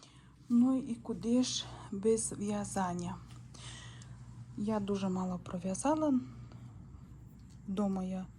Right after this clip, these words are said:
розпочала резинку, в дорозі я пров'язала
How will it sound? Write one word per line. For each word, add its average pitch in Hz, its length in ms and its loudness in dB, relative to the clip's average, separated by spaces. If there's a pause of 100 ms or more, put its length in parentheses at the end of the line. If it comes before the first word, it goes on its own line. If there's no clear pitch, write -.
(140)
розпочала 190 600 0
резинку, 208 540 4
в 190 80 -2
дорозі 190 540 2
я 185 200 2 (1080)
пров'язала 190 760 2